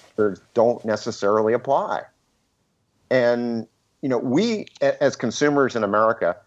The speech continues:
fundamentally believe what we're buying is safe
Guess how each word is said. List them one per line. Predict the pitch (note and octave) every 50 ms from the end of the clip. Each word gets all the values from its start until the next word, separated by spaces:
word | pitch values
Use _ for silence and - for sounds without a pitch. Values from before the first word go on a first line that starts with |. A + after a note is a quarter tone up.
| _ _ _ - - -
fundamentally | C#3+ D3 D#3+ D#3+ D#3+ D3 C3 B2+ A#2+ A#2 A2+ A2+ A2 G#2+ G#2+ G#2+
believe | G2 F#2+ - A2+ G#2 G#2 G#2+ G#2 G#2 G#2 G#2 G#2 G#2 G2 - _ _ _ _ _ _ _ _ _ _ _ _ _ _ _ _ _ _ _ _ -
what | G2 A2+ G#2+ -
we're | B2+ A#2+
buying | G2+ F2 F2+ F2 F#2 G2 G2 F#2+ G2 G2 F#2 F2+ - -
is | A#2 G2+ -
safe | - - - A2 G#2 G#2 G2+ G2